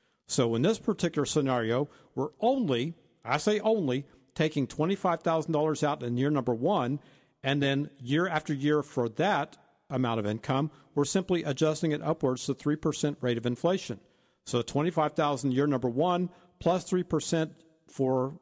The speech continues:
inflation year number two, and et cetera, et cetera, all the way through year number twenty. So in this case, years one through twenty, we simply take the sequence of returns and reverse them twenty through one.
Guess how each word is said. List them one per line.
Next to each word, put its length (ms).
inflation 560
year 160
number 260
two, 440
and 160
et 140
cetera, 360
et 140
cetera, 460
all 160
the 260
way 380
through 320
year 220
number 240
twenty. 440
So 280
in 80
this 220
case, 440
years 600
one 180
through 160
twenty, 480
we 120
simply 340
take 380
the 100
sequence 420
of 120
returns 540
and 140
reverse 300
them 140
twenty 280
through 220
one. 460